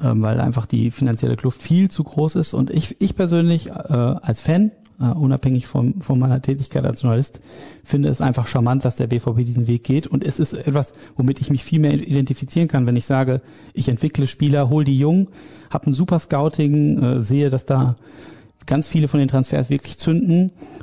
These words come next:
baue diese Jungs auf, dann sind die zwar noch nicht, äh, in ihrer vollen Blüte und am Ende ihrer Leistungsfähigkeit, aber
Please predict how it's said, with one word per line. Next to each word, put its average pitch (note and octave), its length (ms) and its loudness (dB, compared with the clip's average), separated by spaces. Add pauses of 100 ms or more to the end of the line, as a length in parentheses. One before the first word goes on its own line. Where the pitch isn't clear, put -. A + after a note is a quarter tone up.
baue C#3+ 240 0
diese C#3+ 440 0
Jungs C3+ 300 2
auf, D#3+ 340 -2
dann B2+ 260 2
sind D3+ 160 0
die E3 80 0
zwar C3 180 -2
noch B2+ 100 2
nicht, C#3 300 -2
äh, B2+ 140 0
in C3 100 2
ihrer A#2+ 180 0
vollen C3 260 0
Blüte D3 260 0
und C3+ 100 0
am B2+ 100 2
Ende C3 200 2
ihrer A#2 160 0
Leistungsfähigkeit, B2 800 0
aber A#2 320 -2